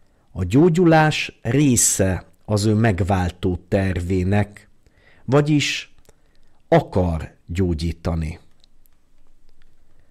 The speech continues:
Megvallás. Ugyanúgy kaphatok gyógyulást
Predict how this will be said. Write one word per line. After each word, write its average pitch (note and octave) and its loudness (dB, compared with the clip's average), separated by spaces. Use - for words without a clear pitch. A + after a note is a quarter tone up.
Megvallás. D#2 -4
Ugyanúgy C3+ 2
kaphatok A#2 0
gyógyulást G#2+ 0